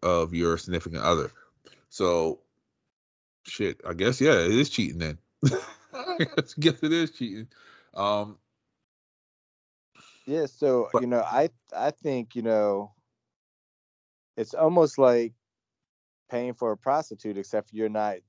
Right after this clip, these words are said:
Speaker 2: being
Speaker 1: Right.
Speaker 2: physically touched, but
Speaker 1: Okay,
Speaker 2: you're still
Speaker 1: so
Speaker 2: paying for a service.
Speaker 1: Right, and then other people will say because it's not physical touch,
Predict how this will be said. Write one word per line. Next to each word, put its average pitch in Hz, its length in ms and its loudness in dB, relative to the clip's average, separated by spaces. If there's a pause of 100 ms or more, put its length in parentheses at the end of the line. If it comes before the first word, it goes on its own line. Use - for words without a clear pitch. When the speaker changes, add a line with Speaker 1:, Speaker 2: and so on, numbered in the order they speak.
(200)
Speaker 2:
being 107 260 -8
Speaker 1:
Right. 107 140 6
Speaker 2:
physically 104 600 0
touched, - 520 -6 (280)
but 120 80 0
Speaker 1:
Okay, 101 260 -2
Speaker 2:
you're 104 100 2
still 117 260 4
Speaker 1:
so - 60 -4
Speaker 2:
paying 110 260 0
for 95 200 -2
a 90 40 -8
service. 90 600 -4 (340)
Speaker 1:
Right, 104 300 8
and 104 140 -6
then 104 220 -6
other 139 300 4
people 131 420 -4
will 101 120 -4
say 101 520 0 (140)
because 120 600 0
it's 98 140 -6
not 107 280 0
physical 101 400 -2
touch, - 540 -2